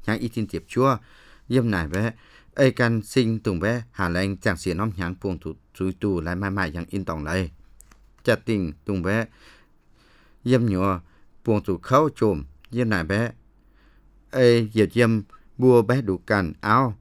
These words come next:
sinh chứ bé thủ chúng bua mùa cùng hòa. Thao thị sáng, bé tùng rào hế, diêm nải mải cũng dấu ẩn tình, xua gố mình tù táo duẩn,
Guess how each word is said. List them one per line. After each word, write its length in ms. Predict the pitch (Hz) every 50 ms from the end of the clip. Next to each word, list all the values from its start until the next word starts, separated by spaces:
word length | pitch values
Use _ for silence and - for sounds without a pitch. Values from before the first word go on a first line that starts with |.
| _ _ _
sinh 420 | - - - 123 110 110 107 104
chứ 160 | 101 - - 104
bé 180 | 101 135 139 135
thủ 280 | - - 90 87 85 85 -
chúng 180 | 95 95 95 -
bua 100 | - 110
mùa 160 | 98 95 85
cùng 240 | 85 85 - 85 76
hòa. 220 | 76 73 73 71 - - - _ _ _ _ _ _ _ _ _ _ _ _ _ _ - -
Thao 200 | 120 120 110 101
thị 160 | - 107 92
sáng, 420 | - - - 92 90 90 98 104 - _ _
bé 120 | - 113 120
tùng 320 | 120 117 101 90 80 80
rào 180 | - 98 95 87
hế, 360 | 78 87 90 92 98 104 113 - _ _ _ - - - _ _ -
diêm 200 | 131 143 127 110
nải 160 | 92 87 87
mải 300 | 123 170 185 156 104 90
cũng 200 | - 127 135 120
dấu 120 | 123 123
ẩn 220 | - - 101 90 76 - -
tình, 280 | 113 107 95 80 71 - - -
xua 300 | - - 147 156 151 147 143 - - - - - _ -
gố 240 | 107 107 110 110 120
mình 300 | 127 120 110 95 82 80
tù 300 | - - 104 92 85 80
táo 240 | - 87 87 90 85
duẩn, 260 | - 98 92 90 98